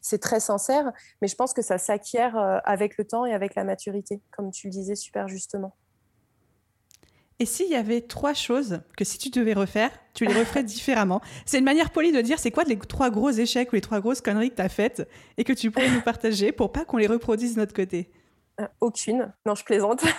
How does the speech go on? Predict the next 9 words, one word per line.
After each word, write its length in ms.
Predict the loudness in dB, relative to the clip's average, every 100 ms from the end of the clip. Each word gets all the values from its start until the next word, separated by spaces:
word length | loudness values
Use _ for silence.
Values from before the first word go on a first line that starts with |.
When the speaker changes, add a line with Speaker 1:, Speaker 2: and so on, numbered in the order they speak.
| -4 _ -4 -2 0 0 0 -2 2
Speaker 1:
Non, 120 | 4
non, 100 | 2
je 100 | 0
plaisante. 360 | 0 2 0 -4 -16 -14 -14 -4 4
Euh, 420 | 6 6 4 2 2
alors, 200 | 4 4
la 120 | 4
première 580 | 0 0 2 4 2 2
erreur, 320 | 2 2 0